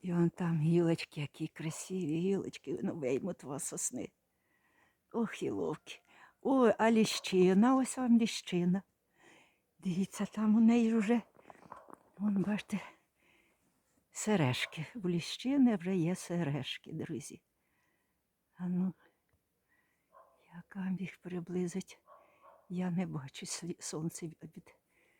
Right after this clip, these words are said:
а, може, десь так. Так. О. Так,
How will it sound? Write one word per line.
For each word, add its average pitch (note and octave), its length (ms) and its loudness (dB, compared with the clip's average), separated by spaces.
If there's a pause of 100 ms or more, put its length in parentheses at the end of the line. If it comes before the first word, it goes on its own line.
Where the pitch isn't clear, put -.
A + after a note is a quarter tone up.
(720)
а, G3 220 0 (320)
може, G3 300 -12
десь G3+ 260 -10
так. - 360 -16 (1000)
Так. D3 760 -10 (2250)
О. E3 180 -18 (1600)
Так, D#3 240 -10